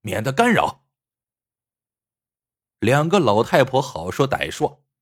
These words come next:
把黑妹的妈妈架走了。接下来，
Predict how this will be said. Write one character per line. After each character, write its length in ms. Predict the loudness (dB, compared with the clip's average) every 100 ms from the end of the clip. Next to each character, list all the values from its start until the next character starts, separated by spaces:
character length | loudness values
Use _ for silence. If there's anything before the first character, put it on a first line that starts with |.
| _ -2
把 160 | 0 2
黑 260 | 0 0
妹 120 | 0
的 120 | -2 -2
妈 160 | 0
妈 160 | 0 0
架 200 | 2 2
走 200 | 0 -10
了。 200 | -14 _ _ _ _ _ _ _ -20 _
接 220 | 0 0
下 180 | 2 -2
来， 160 | -4